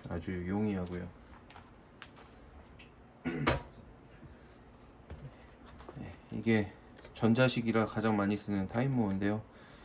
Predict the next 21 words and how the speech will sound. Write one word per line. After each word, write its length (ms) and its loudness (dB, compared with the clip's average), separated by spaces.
뭐, 100 12
나름 320 12
주둥이도 760 4
잘 280 2
곡선이 480 2
이렇게 500 -2
떨어져서, 520 0
네, 180 -2
이렇게 320 -2
얇은 320 2
줄기로 880 0
일자로 380 2
떨어지기도 520 2
하는데요. 520 2
근데 160 6
이게 240 8
여기에 340 8
격벽이 560 8
있어가지고 640 2
안에, 320 2
이 280 -2